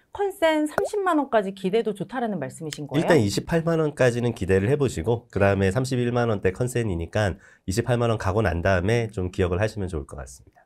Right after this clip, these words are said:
Speaker 1: 네, 이십팔만 원까지 일단 보면 좋을 것 같은데 그러면 오늘 주가가 이십사만 오천 원이었잖아요.
Speaker 2: 네.
Speaker 1: 만약에 이십팔만 원까지 기대를 하고 계시다면 지금 매수하는 건 어떨까요?
Speaker 2: 어, 내일 지금 모레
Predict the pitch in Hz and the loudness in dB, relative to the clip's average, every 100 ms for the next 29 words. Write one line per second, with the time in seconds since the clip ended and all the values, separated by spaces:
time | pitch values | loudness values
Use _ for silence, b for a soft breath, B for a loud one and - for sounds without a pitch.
0 | _ 180 165 170 175 - 381 392 370 320 | _ -8 -6 -6 -8 -8 -6 -4 -4 -2
1 | 269 202 165 175 180 196 196 165 190 170 | -2 0 -2 -2 -4 -6 -6 -6 -6 -6
2 | - 143 214 185 131 190 202 151 208 285 | -6 -6 -4 -4 -6 -4 -2 0 2 2
3 | 330 285 - - 208 185 160 190 151 - | 2 0 -4 -4 -2 0 0 0 0 -4
4 | b b - 220 294 370 - 277 262 254 | b b -8 -4 -2 -4 -4 -2 0 2
5 | 247 - 196 202 339 311 196 143 139 139 | 2 0 -4 -2 -4 0 0 -2 -4 -6
6 | 151 262 226 123 - b b 160 170 151 | -4 -2 -2 -4 -12 b b -4 -4 -4
7 | 147 - 349 381 359 302 226 190 - 185 | -6 -6 -4 -2 0 0 0 -2 -4 -2
8 | 208 226 294 214 160 170 139 190 302 - | 0 0 0 -2 -4 -4 -6 -4 -4 -6
9 | b b - - 175 247 381 370 233 151 | b b -2 2 2 2 0 2 0 0
10 | 147 226 226 208 165 123 127 - 110 135 | 0 -2 0 -4 -6 -6 -12 -10 -10 -10
11 | - _ _ - 90 85 82 80 101 143 | -14 _ _ -2 0 2 0 2 6 6
12 | 170 170 160 151 131 - _ - 98 104 | 8 6 6 4 0 -6 _ -8 -2 2
13 | 104 98 104 123 95 110 | 2 6 8 10 10 8